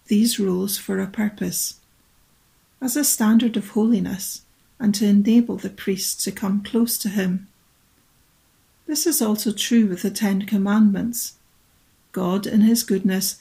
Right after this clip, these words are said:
knows what is good. They are his standard of holiness, to enable us to come close to him,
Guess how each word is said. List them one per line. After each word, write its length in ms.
knows 460
what 200
is 140
good. 360
They 280
are 220
his 260
standard 560
of 260
holiness, 720
to 120
enable 440
us 280
to 120
come 340
close 380
to 100
him, 460